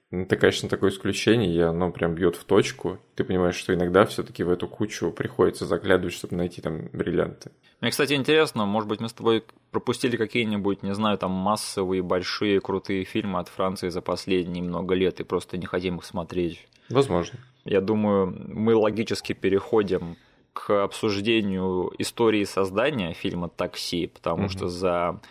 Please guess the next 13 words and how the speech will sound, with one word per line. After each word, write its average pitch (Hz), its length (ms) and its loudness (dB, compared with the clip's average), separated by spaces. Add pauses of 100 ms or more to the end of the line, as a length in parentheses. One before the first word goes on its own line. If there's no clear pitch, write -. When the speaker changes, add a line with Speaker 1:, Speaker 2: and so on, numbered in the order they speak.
(160)
Speaker 2:
его 101 220 2
происхождение 98 800 2
надо 90 240 -4
сказать 98 640 0 (320)
человеку, 107 400 2
о - 160 -2
котором 104 320 0
мы 101 140 0
уже 101 160 2
упомянули, 101 600 2
это 90 180 0
Люк 98 300 -2
Бессон. 87 720 -4